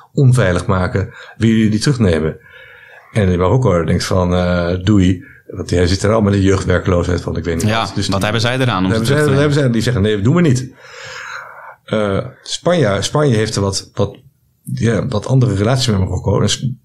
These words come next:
Speaker 1: Spanje heeft wel een soort goed verdrag met, eh, met de Marokkanen. Eh, maar mijn punt is, en het punt van Sami Medi ook, is de Europese Unie moet die, moet onderhandelen met die landen en moet ze gewoon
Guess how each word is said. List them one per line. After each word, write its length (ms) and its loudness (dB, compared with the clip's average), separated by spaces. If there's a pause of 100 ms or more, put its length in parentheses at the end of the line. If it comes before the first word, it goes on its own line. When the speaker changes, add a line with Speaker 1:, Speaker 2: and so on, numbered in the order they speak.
(140)
Speaker 1:
Spanje 440 0
heeft 160 0
wel 280 2
een 240 0 (240)
soort 280 -2
goed 300 -2
verdrag 440 0
met, 220 0
eh, 120 2
met 140 2
de 80 2
Marokkanen. 640 0 (520)
Eh, 280 0 (800)
maar 500 -2 (280)
mijn 420 2
punt 240 2
is, 160 0
en 120 0
het 220 -6
punt 200 2
van 120 0
Sami 500 0
Medi 460 4
ook, 320 -4 (180)
is 380 -4 (320)
de 140 -2
Europese 460 2
Unie 340 4
moet 300 2
die, 300 2 (160)
moet 240 2
onderhandelen 600 2
met 260 2
die 140 2
landen 480 -2
en 120 2
moet 200 4
ze 120 -2
gewoon 420 -2